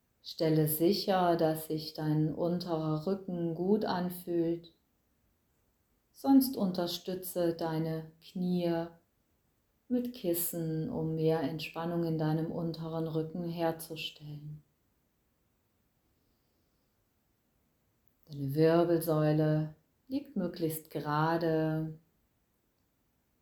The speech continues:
die Schultern entspannt. Und von den Schultern ausgehend, spür in deine Arme hinein bis zu den Händen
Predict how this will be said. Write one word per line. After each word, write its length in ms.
die 100
Schultern 840
entspannt. 1120
Und 520
von 140
den 160
Schultern 640
ausgehend, 1040
spür 580
in 300
deine 340
Arme 420
hinein 560
bis 320
zu 80
den 180
Händen 800